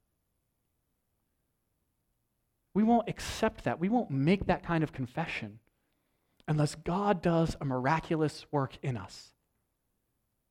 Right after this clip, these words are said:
Because, friends, we love our sin. We love it. We're slaves to it.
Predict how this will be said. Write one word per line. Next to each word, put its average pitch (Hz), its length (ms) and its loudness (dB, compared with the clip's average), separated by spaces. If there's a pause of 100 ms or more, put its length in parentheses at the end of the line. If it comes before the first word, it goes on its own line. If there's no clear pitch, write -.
(340)
Because, 175 200 0
friends, 180 240 2
we 180 400 2 (540)
love 127 760 4 (200)
our 107 440 -2 (160)
sin. 98 500 -4 (880)
We 294 100 4
love 294 260 4
it. 269 180 0 (1700)
We're 156 100 -6
slaves 170 960 4
to 113 200 -8
it. 92 160 -12